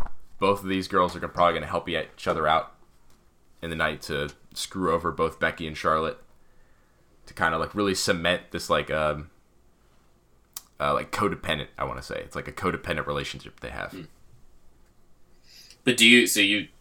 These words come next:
Speaker 2: I, so you picked Bayley, but
Speaker 1: Yeah.
Speaker 2: do you, do you see Sasha winning it? Like, I know you've, you kinda
Speaker 1: Yeah.
Speaker 2: have her as a pick, but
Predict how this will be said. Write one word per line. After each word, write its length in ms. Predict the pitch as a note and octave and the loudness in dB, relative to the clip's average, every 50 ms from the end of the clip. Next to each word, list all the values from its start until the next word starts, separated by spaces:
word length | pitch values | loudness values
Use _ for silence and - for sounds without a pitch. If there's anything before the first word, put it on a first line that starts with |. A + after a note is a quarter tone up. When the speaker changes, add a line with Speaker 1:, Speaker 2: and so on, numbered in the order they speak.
| _ - | _ 0
Speaker 2:
I, 320 | E2+ F#2 F#2+ F#2 F2 E2+ - - | 4 4 4 4 2 -2 -6 -10
so 140 | - - F#2+ | -6 -2 0
you 160 | F#2 G#2+ A#2 | 2 2 2
picked 240 | A#2 G#2+ - - - | 2 0 -2 0 4
Bayley, 500 | - F#2+ F#2+ F#2 E2+ D2+ D2+ D2+ - - _ _ _ _ _ _ - - - - - - | 6 8 8 8 6 4 2 -2 -4 -8 _ _ _ _ _ _ -20 -20 -20 -20 -8 -2
but 100 | - - | 2 2
Speaker 1:
Yeah. 60 | - | 4
Speaker 2:
do 100 | F2+ F2+ | 4 4
you, 140 | F2 - - | 4 2 0
do 160 | - - F#2+ | -4 -2 -2
you 80 | F#2+ F2+ | -2 0
see 360 | - F#2 F2+ E2+ D#2 - - - _ - _ - _ - | 0 0 0 0 0 -4 -10 -20 _ -20 _ -20 _ -10
Sasha 480 | - - - F#2 F2+ - - A#2 A2 G#2+ | -4 4 6 6 6 6 4 0 0 2
winning 260 | A2+ A2+ A#2 B2 B2 | 2 2 2 4 4
it? 220 | B2+ B2+ A#2+ - - - _ _ - | 4 2 0 -2 -12 -20 _ _ -6
Like, 140 | F2 F2+ | 0 4
I 60 | F#2 F#2 | 4 6
know 160 | F#2 F2+ F2+ | 6 6 4
you've, 320 | E2+ E2 D#2+ D#2 - - - _ _ - - - - - - - - - - - - - - - _ - - - - | 4 2 -2 -6 -10 -16 -20 _ _ -20 -20 -20 -20 -20 -20 -20 -20 -20 -20 -20 -20 -20 -20 -20 _ -20 -20 -14 -8
you 140 | F#2 F#2 | -2 4
kinda 160 | G2+ A2 B2 A#2 | 6 10 10 10
Speaker 1:
Yeah. 60 | F#2 | 10
Speaker 2:
have 140 | - - D#2 | 8 6 4
her 60 | E2+ E2 | 0 -2
as 120 | D#2 - | -2 -4
a 40 | - | -6
pick, 340 | - - - - - - - | 0 2 2 2 0 -2 -2
but 260 | D#2 D2+ - - | -2 -2 -2 -2